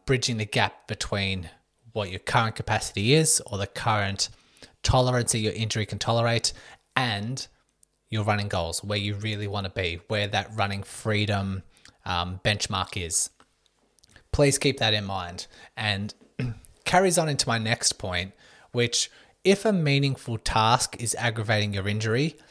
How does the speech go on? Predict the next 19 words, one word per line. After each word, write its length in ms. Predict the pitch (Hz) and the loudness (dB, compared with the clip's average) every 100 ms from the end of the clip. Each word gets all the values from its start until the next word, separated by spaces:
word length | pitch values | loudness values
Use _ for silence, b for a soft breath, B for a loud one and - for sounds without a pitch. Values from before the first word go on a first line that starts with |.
| B B | B B
you 80 | 127 | 2
need 180 | 143 139 | 2 2
to 80 | - | -2
consider 560 | 135 120 - 151 160 127 | -4 2 6 6 6 6
that 320 | 107 95 - | 2 0 -2
as 140 | 107 - | -4 -2
part 320 | - 117 107 | 2 2 2
of 100 | 101 | 0
your 140 | 101 | -2
rehab. 540 | 98 98 95 85 - - b b | -2 -2 0 -2 -4 -14 b b
You 80 | 110 | -6
need 180 | 104 101 | -4 -2
to 240 | - 95 92 _ 104 110 | -2 -2 -8 _ -10 2
work 300 | 127 135 - | 2 2 2
that 220 | 113 - | 0 -2
in 240 | 113 110 - | -6 -6 -4
as 180 | 104 | -4
a 40 | 101 | -4
goal. 580 | - 104 95 82 78 | -2 0 2 -2 -6